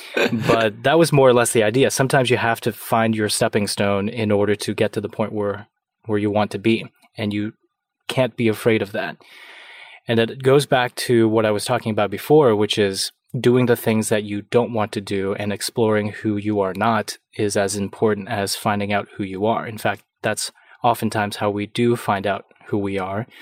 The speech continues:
is by doing things that don't agree with us, being in situations that we find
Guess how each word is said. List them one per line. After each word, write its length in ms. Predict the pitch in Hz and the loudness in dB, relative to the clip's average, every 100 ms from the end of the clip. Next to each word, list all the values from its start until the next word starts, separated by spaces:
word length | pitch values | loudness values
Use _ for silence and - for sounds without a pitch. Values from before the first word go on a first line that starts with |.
| - _ | -20 _
is 100 | 110 | -12
by 160 | 104 107 | -4 -2
doing 240 | 113 104 | 0 0
things 300 | 107 101 104 | 0 -4 -4
that 240 | 110 98 - | -2 -4 -2
don't 180 | 104 98 | -4 -2
agree 240 | 117 120 | 0 2
with 140 | 110 | 0
us, 260 | 104 95 - - - - - _ | -6 -8 -8 -10 -20 -20 -20 _
being 140 | 110 | -2
in 80 | 104 | 0
situations 560 | - - 101 98 - 101 | -2 -2 -2 -2 -2 -4
that 160 | 101 | -4
we 160 | 101 98 | -4 -10
find 500 | - - 110 104 101 | -12 -4 -2 -2 -6